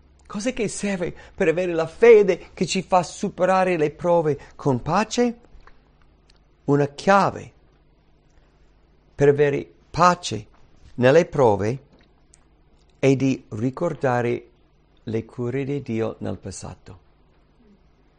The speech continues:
Allora, voglio ridire quello che questo è fondamentale. Una chiave per avere pace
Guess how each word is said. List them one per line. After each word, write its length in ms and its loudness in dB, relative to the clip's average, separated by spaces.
Allora, 220 4
voglio 280 0
ridire 400 -2
quello 260 0
che 160 -4
questo 260 -4
è 40 0
fondamentale. 680 -2
Una 320 4
chiave 580 2
per 180 6
avere 520 6
pace 600 -2